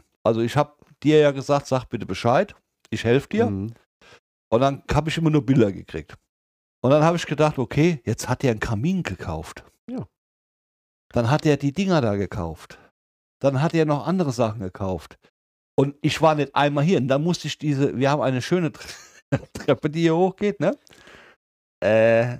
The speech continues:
Speaker 1: ich hab mich jetzt dran gewöhnt an die Treppe.
Speaker 2: Ja.
Speaker 1: Ich krieg die auch gerallt, wenn ich jetzt hackevoll bin. <laughs> Hoffe ich auf jeden Fall mal, ne?
Speaker 2: Ja, bist du ja nie.
Speaker 1: Ansonsten, ja, we-, äußerst selten. Ansonsten könnte es sein, dass wir dann eine Folge wieder <laughs> aussetzen müssen.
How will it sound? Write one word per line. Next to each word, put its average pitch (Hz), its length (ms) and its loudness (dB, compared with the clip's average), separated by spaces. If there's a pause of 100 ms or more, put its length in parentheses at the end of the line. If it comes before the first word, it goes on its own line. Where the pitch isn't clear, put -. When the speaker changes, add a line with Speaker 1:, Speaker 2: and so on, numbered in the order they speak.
(140)
Speaker 1:
ich 113 240 -4
hab 123 140 -2
mich 135 100 -4
jetzt 127 180 -4
dran 117 180 0
gewöhnt 104 320 0
an 160 100 -2
die 175 100 0
Treppe. 180 340 -2 (240)
Speaker 2:
Ja. - 520 -4 (180)
Speaker 1:
Ich - 160 -6
krieg 139 200 -4
die 139 120 0
auch 127 180 -2
gerallt, 123 440 -2
wenn 123 120 -4
ich 123 100 -8
jetzt 117 180 -4
hackevoll 113 460 -2
bin. 190 240 -2 (100)
<laughs> - 140 -8
Hoffe 165 200 2
ich 180 100 -2
auf 180 140 0
jeden 147 200 2
Fall 107 220 2
mal, 117 220 0
ne? 127 200 2
Speaker 2:
Ja, 104 120 0
bist - 300 0
du 175 60 0
ja 143 140 6
nie. 120 40 2
Speaker 1:
Ansonsten, 196 1160 2
ja, 131 180 4
we-, 117 100 0 (140)
äußerst 120 520 0
selten. - 420 -4 (200)
Ansonsten 156 800 0
könnte 226 320 2
es 156 160 0
sein, 143 240 4
dass 151 200 2
wir 160 80 4
dann 127 140 4
eine 165 300 0
Folge 123 500 2
wieder 123 220 4
<laughs> - 80 4
aussetzen - 840 0
müssen. - 560 0